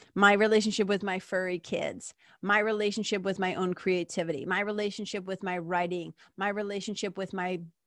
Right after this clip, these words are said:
my, um, business, my relationship with my friends, my relationship with my family, my relationships with, everything is born and comes after, after, right? That num-, that's why, like, non-negotiable daily spiritual practices. It's why I always say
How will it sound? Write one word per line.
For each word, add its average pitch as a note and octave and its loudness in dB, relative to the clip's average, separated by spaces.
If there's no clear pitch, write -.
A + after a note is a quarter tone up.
my, F3+ 2
um, F3+ 2
business, F3+ -2
my F#3+ -6
relationship G3+ -10
with F#3+ -12
my F#3 -8
friends, E3 -6
my E3+ -8
relationship G3+ -10
with G3 -10
my F#3+ -8
family, D#3 -6
my D3+ -12
relationships G#3 -14
with, G3 -14
everything D#4 0
is A3 -4
born F3 -6
and G3 2
comes F#3+ 2
after, F3+ 0
after, F#3+ 0
right? G3 -2
That F#3+ 2
num-, G3+ 0
that's A#3+ 0
why, B3+ 8
like, G#3 4
non-negotiable F#3+ 8
daily F3+ 2
spiritual F3 -8
practices. D#3+ -6
It's F#3 -10
why G3 2
I - 0
always G3 2
say D#3 -2